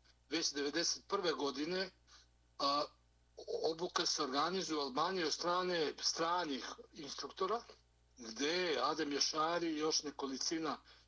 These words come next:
tih, da kažemo, mm, kasnije komadanata sa Kosova i Metohije odlaze u Albaniju i imaju komadnu obuku i uglavnom dobiju i svi neke oficirske činove.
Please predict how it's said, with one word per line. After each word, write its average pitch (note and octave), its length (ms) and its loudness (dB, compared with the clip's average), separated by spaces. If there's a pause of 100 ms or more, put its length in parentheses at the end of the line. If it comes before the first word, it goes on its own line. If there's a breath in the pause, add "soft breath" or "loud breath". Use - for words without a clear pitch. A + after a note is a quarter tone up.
(240)
tih, - 320 -6 (680 loud breath)
da D3+ 80 0
kažemo, D3+ 560 2 (200)
mm, C#3 420 -8 (800 loud breath)
kasnije D3+ 440 2
komadanata C#3+ 720 0
sa - 160 -2
Kosova - 400 -4
i - 40 -2
Metohije D#3 460 -2
odlaze C#3 460 -2
u B2 80 0
Albaniju D#3+ 500 2
i D3 180 0
imaju E3+ 300 -2
komadnu C3 580 -2
obuku B2+ 520 -6 (840)
i F3+ 200 0
uglavnom D3 520 2
dobiju C3+ 340 0
i C3 60 -2
svi D3 220 0
neke C3+ 300 -2
oficirske C3+ 640 -2
činove. A#2+ 540 -2